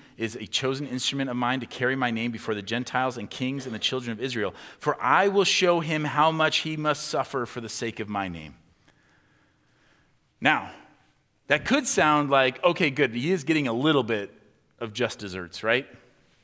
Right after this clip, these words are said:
Like he's getting a little bit of payback. Or he's gonna have to earn his stripes at least. It sounds kinda like what God is saying is, okay, tell him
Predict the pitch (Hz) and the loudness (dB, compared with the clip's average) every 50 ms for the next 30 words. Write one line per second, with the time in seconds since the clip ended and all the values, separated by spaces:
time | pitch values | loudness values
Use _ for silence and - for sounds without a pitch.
0 | _ _ - _ _ _ _ _ _ _ 120 113 139 139 127 123 165 175 165 139 | _ _ -20 _ _ _ _ _ _ _ -6 -4 -4 -4 2 2 2 2 4 2
1 | 127 127 151 165 170 160 135 127 113 104 - 113 107 98 87 92 87 90 92 - | 2 4 6 6 4 4 2 0 -2 -2 -2 -4 -4 -2 -2 -4 -4 -4 -6 -10
2 | - - - _ _ _ _ _ _ _ _ _ _ _ _ _ _ _ _ _ | -14 -20 -20 _ _ _ _ _ _ _ _ _ _ _ _ _ _ _ _ _
3 | _ _ _ _ _ _ _ _ _ _ _ _ _ _ _ _ _ _ _ _ | _ _ _ _ _ _ _ _ _ _ _ _ _ _ _ _ _ _ _ _
4 | _ _ 117 131 135 127 139 175 165 143 156 160 156 - 151 156 - 156 160 165 | _ _ 0 2 2 4 4 4 4 6 4 2 4 2 0 0 2 2 2 4
5 | 160 139 - - - - - 143 151 151 143 - - 120 101 104 104 95 92 92 | 2 0 0 -2 -2 2 4 4 4 4 2 0 -4 -6 -6 -6 -8 -8 -8 -8
6 | - - - - - _ _ _ _ _ _ _ _ _ _ _ _ _ _ _ | -10 -12 -12 -14 -20 _ _ _ _ _ _ _ _ _ _ _ _ _ _ _
7 | _ _ _ _ _ _ _ _ _ _ _ _ _ 135 147 - - - 247 254 | _ _ _ _ _ _ _ _ _ _ _ _ _ -2 -2 -2 2 4 6 6
8 | 277 285 277 233 - - 208 180 170 160 151 147 147 143 - 151 160 156 131 165 | 6 6 4 2 2 2 2 4 6 6 6 6 6 4 4 2 2 4 6 6
9 | 175 180 170 151 - - - 185 196 190 170 151 139 139 135 131 120 143 151 147 | 6 6 6 4 0 0 2 4 6 6 6 6 6 4 4 2 2 2 2 4
10 | - 147 - - - - - - - 196 202 240 226 180 151 147 139 | 4 4 4 2 -4 -12 -14 0 4 6 6 8 8 6 6 4 2